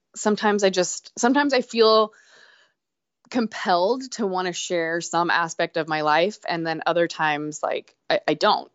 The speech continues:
right? So, uh, not that I wanna keep something secret, but there's just, you know, there's just times you wanna share. And so you just, you go with that. So I, I kind of ride that momentum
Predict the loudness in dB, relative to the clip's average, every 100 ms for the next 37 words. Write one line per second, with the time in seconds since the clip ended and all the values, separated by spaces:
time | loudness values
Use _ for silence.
0 | -4 0 0 -2 2 4 4 2 -2 -20
1 | -20 -20 _ _ -2 2 2 2 2 0
2 | 0 -6 -10 -18 -12 -10 -10 -8 -6 0
3 | -2 0 -4 -4 -4 -4 -2 0 0 0
4 | -2 0 2 2 0 0 2 2 0 -6
5 | -14 -14 -6 -4 -4 -6 -8 -6 -6 0
6 | 2 2 0 0 -2 0 2 4 4 2
7 | -4 -2 0 0 0 2 2 2 0 0
8 | -2 -6 -8 -4 -2 -2